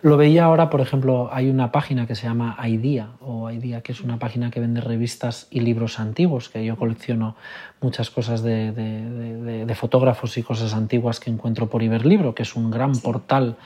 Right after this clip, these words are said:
Speaker 1: y una gran, o sea, yo, el que inventó Iberlibro, yo es que le habría que hacerle un monumento, o sea, es una barbaridad. Luego me dicen, "Es algo muy sencillo", digo, "Bueno, pues haberlo hecho tú hace años".
Speaker 2: Ya.
Speaker 1: Te quiero decir, a mí me parece una maravilla. Entonces, cuando yo fui, que a veces voy a hacer,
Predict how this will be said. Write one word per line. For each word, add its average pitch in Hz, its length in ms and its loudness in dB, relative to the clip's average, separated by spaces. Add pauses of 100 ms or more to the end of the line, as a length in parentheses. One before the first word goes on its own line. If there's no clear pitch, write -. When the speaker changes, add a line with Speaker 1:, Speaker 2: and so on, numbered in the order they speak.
(420)
Speaker 1:
y 127 100 4
una 123 200 4
gran, 127 400 4
o 117 60 -4
sea, 120 160 -6
yo, 123 140 0
el 120 160 0
que 127 100 2
inventó 117 680 4
Iberlibro, 151 600 6 (160)
yo 156 160 8
es 147 160 -2
que - 80 4
le 131 160 6
habría 135 260 6
que 156 60 4
hacerle 165 260 6
un 156 100 6
monumento, 135 720 6 (120)
o - 40 -20
sea, - 120 -6
es 107 80 -2
una 151 120 8
barbaridad. 147 600 6 (320)
Luego 131 160 8
me 160 100 10
dicen, 151 180 8
"Es 139 120 4
algo 143 160 8
muy 151 100 10
sencillo", 160 340 6
digo, 147 140 8
"Bueno, 143 140 8
pues 151 160 2
haberlo 156 340 8
hecho 156 220 4
tú 160 160 8
hace 151 240 6
años". 165 500 4
Speaker 2:
Ya. - 300 -12
Speaker 1:
Te 156 100 6
quiero 151 60 8
decir, 147 200 8
a 143 60 8
mí 156 100 10
me 202 120 10
parece 208 320 6
una 220 140 8
maravilla. 139 500 4 (260)
Entonces, - 320 2 (320)
cuando 147 260 8
yo 160 280 8
fui, 185 340 8
que - 80 0
a 143 60 8
veces 147 200 6
voy 151 140 8
a 147 60 6
hacer, 147 240 4